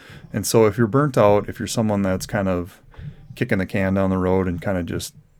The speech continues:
and it's okay to be pissed off and it's okay to be mad that our lives have changed.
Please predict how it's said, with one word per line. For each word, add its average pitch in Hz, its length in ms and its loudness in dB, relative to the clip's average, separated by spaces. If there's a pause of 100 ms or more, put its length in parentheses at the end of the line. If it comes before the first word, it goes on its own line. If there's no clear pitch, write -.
and 143 320 -6
it's 160 200 0
okay 175 300 4
to 156 80 -2
be 104 140 -4
pissed - 320 0
off - 340 -6
and 104 100 -2
it's - 140 -2
okay 127 340 -2
to 104 220 -4
be 98 180 -2
mad 101 420 -2
that 90 200 -4
our 95 180 0
lives 95 320 0
have - 260 -6
changed. 104 500 -4